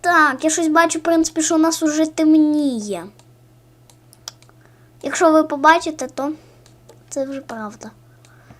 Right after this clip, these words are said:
Якби, як, ну, я як вам казав, що я б зараз ще добавив лодки всякі такі.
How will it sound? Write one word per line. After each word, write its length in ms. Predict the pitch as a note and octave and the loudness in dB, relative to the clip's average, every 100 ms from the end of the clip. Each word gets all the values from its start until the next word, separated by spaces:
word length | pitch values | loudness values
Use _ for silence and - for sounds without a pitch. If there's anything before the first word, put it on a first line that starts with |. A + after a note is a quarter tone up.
| - _ _ _ _ | -20 _ _ _ _
Якби, 240 | - D4 F#4 | -10 -2 -2
як, 460 | D#4 F4 F4 - - | 2 0 0 -4 -4
ну, 260 | E4 D4+ B3 | -2 0 -2
я 200 | C4 C#4+ | -2 0
як 300 | C#4+ C#4+ - | -2 -4 -6
вам 260 | C#4 C4+ | -6 -4
казав, 320 | C4+ C#4 D4+ | -4 0 0
що 140 | D4+ C#4 | 0 -4
я 240 | C4+ C#4+ | 0 0
б 100 | C#4 | 2
зараз 240 | C#4+ C#4+ C4+ | 2 0 0
ще 160 | D#4 | -2
добавив 600 | C4+ B3+ C4+ C#4+ C4 A#3 | -2 -2 0 2 0 -2
лодки 500 | A#3+ C#4+ E4 E4 - | 4 4 4 0 -8
всякі 440 | D4 - B3 A#3+ A3+ | -6 -4 -6 -8 -12
такі. 400 | A3+ A3+ A3+ | -14 -14 -14